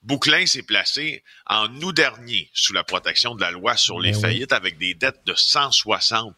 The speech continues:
Speaker 1: millions de dollars. Donc, il est insolvable. Alors, Jean-François a fait ce qu'un journaliste doit faire. Il a contacté un relationniste de monsieur, euh, Bouclin, Victor Henriquez,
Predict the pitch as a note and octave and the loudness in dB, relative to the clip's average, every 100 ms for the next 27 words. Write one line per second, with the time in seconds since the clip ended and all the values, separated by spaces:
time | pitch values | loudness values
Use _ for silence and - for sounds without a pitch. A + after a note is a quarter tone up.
0 | - F2 G#2 A#2+ B2 A#2 F#2+ F#2+ F#2 D#2 | -20 -8 -2 2 2 0 2 4 4 0
1 | B1 D#2 E2 - E2+ G2+ G#2+ - A2+ F#2+ | -4 -10 -8 -4 -2 0 2 2 2 2
2 | G#2 F#2 - - - - - - C2 - | 0 -2 -6 -12 -8 -4 -4 -6 -4 -2
3 | E2+ F2+ F2 - B2+ - G#2 - E2 D2 | -2 0 0 2 0 2 0 0 -2 0
4 | E2+ E2+ E2+ G#2 F2 - - D3+ A2 F#2 | 0 0 0 -2 -2 -2 0 0 -2 -2
5 | G2+ - A#2 G2 F2+ F2 F#2+ D#2+ F#2 E2+ | -2 -2 0 0 0 0 0 -2 -4 -2
6 | D2+ - E2 C#2+ _ E2+ D#2 C#2+ D#2 F2 | -2 -2 -2 -6 _ -6 -6 -6 -4 -2
7 | A#2 - - - - - - B2 A#2 A2 | -4 -8 -6 -4 -4 -8 -4 -2 0 -2
8 | F#2 - F#2+ B2 | -2 -2 -2 0